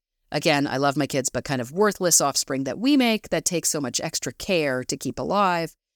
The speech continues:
you know, they are, they have a grandma on hand. And isn't that so useful? And she's not busy taking care of her own kids so she can help with yours. You know.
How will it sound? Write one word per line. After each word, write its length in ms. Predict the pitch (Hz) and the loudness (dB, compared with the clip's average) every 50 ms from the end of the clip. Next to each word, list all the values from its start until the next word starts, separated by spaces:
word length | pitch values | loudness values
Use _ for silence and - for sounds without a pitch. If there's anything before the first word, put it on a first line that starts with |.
| _ _ _ _ | _ _ _ _
you 120 | - 202 196 | -2 0 2
know, 160 | 170 147 139 | 2 2 0
they 440 | 147 151 170 165 165 165 165 165 170 - | 0 0 0 2 2 2 2 0 0 0
are, 440 | 147 151 143 143 143 143 139 143 135 - | -2 -2 0 0 0 0 0 0 -2 -2
they 100 | - 160 | -2 0
have 100 | 160 156 | 0 0
a 40 | 147 | 0
grandma 300 | 165 170 165 156 151 143 139 | 2 2 2 2 2 2 2
on 120 | 135 131 | 0 0
hand. 320 | 131 135 139 127 110 - - _ _ _ _ _ _ _ _ _ | 0 -2 -4 -4 -6 -8 -10 _ _ _ _ _ _ _ _ _
And 160 | 147 147 147 | -4 -2 0
isn't 160 | 147 135 147 143 | 0 2 2 2
that 160 | 135 131 - | 2 2 2
so 100 | - 143 | 0 0
useful? 380 | 135 131 135 135 - - 113 113 | 0 0 0 0 0 0 0 -2
And 140 | 113 117 117 | -2 0 0
she's 200 | - 165 156 151 | 0 2 2 2
not 200 | 151 135 123 - | 2 0 0 0
busy 460 | 151 143 127 - 135 127 120 117 - _ _ _ _ _ - | 0 0 2 2 2 0 -2 -4 -8 _ _ _ _ _ 0
taking 220 | - 151 147 135 | 0 2 2 0
care 160 | - 143 131 131 | 0 0 0 0
of 60 | 127 | 0
her 140 | 131 127 131 | 0 0 0
own 140 | 131 131 | 0 -2
kids 220 | 123 - 127 120 - | -2 -2 -2 -2 -2
so 100 | - 131 | -2 -2
she 140 | - - 120 | -2 -2 -4
can 80 | - 127 | -4 -4
help 120 | 117 104 | -4 -6
with 120 | - - - | -4 -2 -2
yours. 220 | 233 - - - - _ _ _ _ _ _ _ _ | -2 -2 -2 -6 -10 _ _ _ _ _ _ _ _
You 120 | - 247 285 | 2 2 4
know. 160 | 220 143 107 | 4 2 0